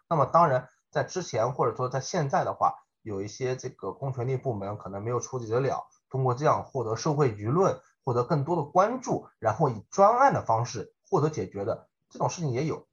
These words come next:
但我每次看到这种现象，心里挺不是滋味的，这不是这么办事儿的，对吧？这是一。第二个是，刚才就是小宋说的这一点，我也深有感触，就是并不是说是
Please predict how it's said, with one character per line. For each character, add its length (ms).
但 220
我 120
每 140
次 100
看 140
到 40
这 40
种 120
现 200
象， 120
心 180
里 60
挺 160
不 80
是 60
滋 160
味 80
的， 140
这 80
不 320
是 140
这 60
么 80
办 200
事 80
儿 100
的， 120
对 100
吧？ 240
这 100
是 140
一。 320
第 80
二 200
个 120
是， 400
刚 120
才 120
就 160
是 300
小 180
宋 220
说 100
的 60
这 100
一 60
点， 180
我 120
也 60
深 160
有 80
感 220
触， 240
就 120
是 480
并 220
不 80
是 140
说 280
是 760